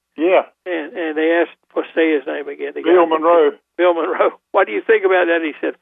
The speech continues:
Speaker 2: "Love cashing them royalty checks." <laughs> He got a, he got some money every time one, they sold one of Elvis's records. Well, you're exactly right, and, uh,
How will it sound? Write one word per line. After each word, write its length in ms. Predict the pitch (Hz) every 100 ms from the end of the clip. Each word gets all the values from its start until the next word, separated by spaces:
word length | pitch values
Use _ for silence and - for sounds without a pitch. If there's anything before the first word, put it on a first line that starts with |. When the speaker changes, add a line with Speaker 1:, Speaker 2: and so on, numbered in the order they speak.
| - - _
Speaker 2:
"Love 280 | 156 180 170 -
cashing 320 | 185 170 -
them 140 | 175 165
royalty 460 | 170 175 160 156 160
checks." 460 | - 165 - - -
<laughs> 720 | - 165 135 156 143 - 143
He 80 | -
got 220 | 151 185 -
a, 80 | 247
he 100 | 220
got 240 | 185 185 - -
some 140 | 170 156
money 220 | 185 180 190
every 120 | 156
time 280 | - 175 160
one, 180 | 185
they 140 | 180 156 -
sold 200 | 175 160
one 120 | 165
of 60 | 165
Elvis's 500 | 170 165 151 165 -
records. 340 | 170 156 156 - _ - - -
Well, 140 | 196
you're 240 | 196 196 196
exactly 420 | 170 196 175 180
right, 380 | 170 180 190 185 _
and, 320 | 170 165 156 147
uh, 140 | 165